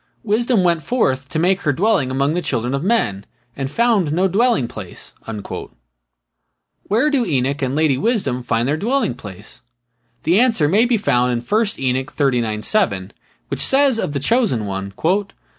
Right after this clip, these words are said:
"I saw his dwelling place under the wings of the Lord of spirits," unquote. At the ends of the earth, Enoch lives closer to the animals than to humans,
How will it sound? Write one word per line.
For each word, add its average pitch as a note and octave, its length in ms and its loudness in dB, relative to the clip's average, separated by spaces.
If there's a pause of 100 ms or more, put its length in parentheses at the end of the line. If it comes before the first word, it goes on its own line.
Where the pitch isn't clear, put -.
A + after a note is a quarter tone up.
(160)
"I D3 100 2
saw A#3+ 300 2
his F#3+ 180 0
dwelling F#3+ 380 0
place C3 360 0
under C#3 220 0
the B2+ 100 2
wings G3 340 0
of C#3+ 120 -2
the C#3+ 80 2
Lord A#2 460 0
of C3+ 100 -6
spirits," - 640 -6 (160)
unquote. G2+ 440 -10 (1200)
At D#3 160 0
the G#3 140 -6
ends B3+ 160 -4
of A#3+ 100 -6
the G3 160 -4
earth, A#2 420 -8 (320)
Enoch A#3 280 2
lives F3 220 0
closer A#3 380 0
to D3 160 -6
the C#3+ 160 2
animals A#2 600 -2
than A#2+ 180 0
to A2+ 80 -6
humans, A2 560 -2